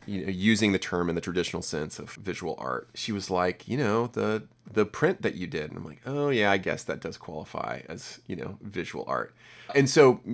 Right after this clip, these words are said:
uh, basically, it's a linoleum block print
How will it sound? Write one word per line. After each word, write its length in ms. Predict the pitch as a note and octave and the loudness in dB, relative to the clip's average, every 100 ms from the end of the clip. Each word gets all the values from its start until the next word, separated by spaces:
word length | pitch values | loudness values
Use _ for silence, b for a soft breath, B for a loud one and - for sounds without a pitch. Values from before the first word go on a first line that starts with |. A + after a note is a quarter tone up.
| - | 2
uh, 80 | A#2+ | 2
basically, 760 | G#2 A#2+ A2+ A2 G#2 F#2+ F2 _ - | 8 8 8 6 6 4 2 _ 4
it's 300 | G#2 - - | 4 4 -4
a 400 | G2+ F2+ F2 F2 | 2 4 4 2
linoleum 640 | - G2 F#2+ G#2 A#2+ A2+ G2 | -2 0 4 6 8 6 4
block 420 | F#2+ F2+ F2+ - | 2 2 2 -2
print 640 | - F2 D#2+ C#2+ - - | -6 -2 -2 -4 -8 -14